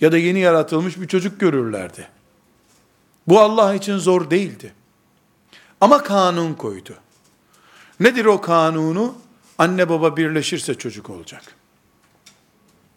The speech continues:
Dolayısıyla Allah kudretini ve hükümlerini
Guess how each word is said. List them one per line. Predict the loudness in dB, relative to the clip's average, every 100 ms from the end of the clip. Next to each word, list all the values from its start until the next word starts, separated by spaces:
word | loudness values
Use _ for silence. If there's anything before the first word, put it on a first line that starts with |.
| _ _ _ _ _ _ _ _ _ _ _
Dolayısıyla | 2 4 2 -4 -2 0 2
Allah | 0 2 2 2 -2 -12 _ _ _ _ _ _ _ _ _ _ _ -4
kudretini | -2 0 2 2 2 -2 -4 -4 -4 -10 _ _ _ _ _ _ _ _ _ _ _ _ _
ve | 0 2
hükümlerini | 0 -2 -2 0 2 2 2 0 -2 -6